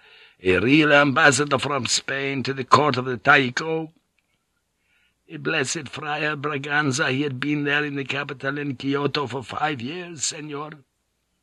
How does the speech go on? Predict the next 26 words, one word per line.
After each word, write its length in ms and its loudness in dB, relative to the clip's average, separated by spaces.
The 180 -4
Taiko 640 2
himself 580 2
personally 640 0
had 160 2
asked 340 6
our 120 10
viceroy 520 4
in 120 2
Manila 340 2
to 140 -2
send 300 4
Franciscan 640 4
monks 440 4
and 400 -2
an 140 6
ambassador 640 6
to 140 -4
Japan. 600 -4
So 460 0
the 100 4
blessed 440 2
Friar 360 4
Braganza 560 4
had 240 2
come. 480 2